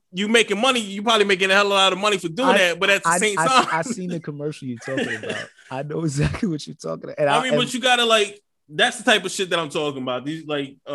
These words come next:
Speaker 1: older artists might not know how to, like, how to do that. You know what I'm saying?
Speaker 2: I,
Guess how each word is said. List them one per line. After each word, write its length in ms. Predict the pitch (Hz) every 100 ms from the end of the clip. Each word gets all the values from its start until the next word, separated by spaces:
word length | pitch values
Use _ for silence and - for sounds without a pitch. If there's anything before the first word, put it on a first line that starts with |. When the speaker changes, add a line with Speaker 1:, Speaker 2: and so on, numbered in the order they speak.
| 139
Speaker 1:
older 280 | 160 156
artists 440 | 143 151 147 135 -
might 180 | 143 135
not 200 | 139 135
know 160 | 135
how 100 | 131
to, 180 | 120 123 _
like, 220 | 135 120 123
how 120 | 131
to 80 | 120
do 180 | 123 123
that. 240 | 104 92
You 80 | 127
know 80 | 123
what 40 |
I'm 40 |
saying? 320 | 123 139 139
Speaker 2:
I, 100 | 143